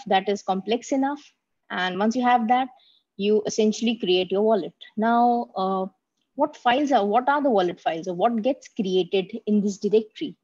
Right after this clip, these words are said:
when you create a wallet? So what you see over here are two files that are created,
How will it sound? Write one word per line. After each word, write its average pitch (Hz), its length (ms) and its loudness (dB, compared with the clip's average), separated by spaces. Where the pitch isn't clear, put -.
when 185 120 -6
you 185 60 -4
create 180 280 -2
a 175 60 -4
wallet? 170 380 -4
So 180 500 -6
what 208 160 -2
you 247 80 -2
see 339 240 -2
over 277 140 0
here 185 260 -2
are 202 240 -6
two 320 120 0
files 165 480 -2
that 165 140 -2
are 175 40 -12
created, - 460 -12